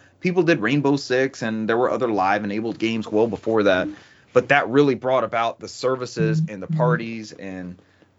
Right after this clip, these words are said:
the game types and all the stuff that we, we would know today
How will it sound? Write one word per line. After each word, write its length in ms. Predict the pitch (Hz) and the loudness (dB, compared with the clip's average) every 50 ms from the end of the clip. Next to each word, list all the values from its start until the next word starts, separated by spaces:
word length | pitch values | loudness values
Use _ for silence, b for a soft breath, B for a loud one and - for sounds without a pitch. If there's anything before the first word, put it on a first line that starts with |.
| _ - | _ -6
the 360 | 113 107 104 101 101 98 - - _ _ _ - - | 0 0 2 2 0 -2 -4 -8 _ _ _ -10 -4
game 320 | 147 151 156 156 143 127 | -2 -2 0 -2 -4 -4
types 460 | - - 123 123 127 123 120 - - - | -4 0 2 2 2 0 -2 -8 -12 -10
and 100 | 113 113 | -8 -2
all 220 | - 127 143 143 | 2 4 4 4
the 100 | 131 123 | 2 -2
stuff 300 | - - 127 120 117 - | -4 0 0 0 0 0
that 120 | 120 104 | -4 -6
we, 300 | 87 123 120 120 120 - - | -4 -4 -4 -4 -4 -6 -8
we 220 | 120 127 139 156 | -4 -2 0 0
would 220 | 143 127 120 113 113 | 2 0 0 -4 -2
know 320 | 117 120 117 117 113 110 | -2 0 0 2 0 0
today 600 | 110 - 117 104 90 117 117 117 113 110 98 - | -2 -6 -8 -4 -2 0 0 2 0 0 -2 -4